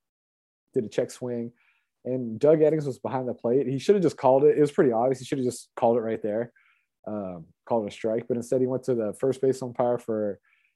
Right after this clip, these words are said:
a review, and Kotsay was not happy about it. <laughs> He, he got pissed, and he eventually got ejected. And it was funny. Then Ty France hated him afterwards because,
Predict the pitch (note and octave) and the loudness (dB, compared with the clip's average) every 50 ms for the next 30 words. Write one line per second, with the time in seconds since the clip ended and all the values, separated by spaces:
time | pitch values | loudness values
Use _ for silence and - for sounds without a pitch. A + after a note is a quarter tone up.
0 | _ _ _ - G#2 G#2+ G#2+ G#2 G#2 G2+ G2+ G2+ G2+ G2 G2 F#2 - - _ _ | _ _ _ -14 -10 -8 -6 -6 -6 -6 -6 -6 -6 -6 -8 -10 -12 -14 _ _
1 | _ - A2+ A#2+ A#2+ A2 G#2+ B2 C3+ C#3+ D3 D#3 E3 E3 E3 D3+ - - - C3+ | _ -6 -2 -2 -2 0 0 2 2 4 4 4 4 4 2 0 -2 -2 0 2
2 | B2 A#2+ A#2+ A#2+ A#2 G#2 G#2+ - - B2+ C3+ C#3+ - - D3+ C#3 C3 A2 A2+ A#2 | 2 2 2 0 -2 -4 -6 -4 -2 -2 -2 0 4 6 6 6 6 4 2 0
3 | G#2+ F#2+ F#2+ F2 G2 A#2 B2 B2 B2 B2 A2+ A#2+ A2 G2+ - F#2+ F#2 E2+ - - | -2 -2 -6 -8 -8 -4 -2 0 0 0 0 -2 -6 -6 -6 -10 -12 -12 -12 -16
4 | - - - - - - A3+ A#3+ A3 G3+ - - G#3+ A3 - D#3+ - - - - | -16 -8 -4 -2 2 6 8 8 8 8 6 4 2 2 0 -2 -4 -8 -20 -20
5 | - - - - _ - C3 C3 C3+ C3 B2+ A#2+ B2+ C#3+ C#3+ C3 A#2+ B2 B2+ A#2+ | -20 -20 -20 -12 _ 0 2 4 4 4 2 2 0 0 0 0 -2 -4 -4 -2
6 | C3+ B2+ A#2 G#2 - - E3 D3+ C#3+ C#3 C#3+ - C3+ B2+ B2 B2 A#2+ B2+ A#2+ A#2 | 0 0 0 -2 0 4 4 4 4 2 -2 -4 -4 -2 0 0 0 0 -2 -2
7 | B2+ A2+ G#2+ G#2 F#2+ F#2+ F#2 A2+ A2+ G#2+ - - G#2+ G2+ G2 G2+ _ _ _ _ | -2 -2 -2 -2 -4 -6 -4 -4 -4 -4 -4 -6 -6 -6 -8 -8 _ _ _ _
8 | _ _ - C#3+ E3+ F#3 F3+ - A3 G#3+ F#3+ E3 E3+ E3+ E3 - F#3+ F3+ F3+ - | _ _ 0 4 4 4 4 6 6 6 6 6 6 2 2 2 2 2 4 4
9 | - F3 F3+ F3+ E3+ - D3 B2 A#2+ A#2 C3+ C3 A#2+ B2 B2 A#2+ - - B2 G2+ | 4 4 4 4 4 4 4 4 4 2 0 0 0 0 -2 -4 -4 -4 -6 -4
10 | G#2 G#2 G#2 - - A#2 A#2 - B2+ A#2 G#2+ A2 | -4 -6 -6 -6 -8 -6 -2 -2 -2 -2 -2 -6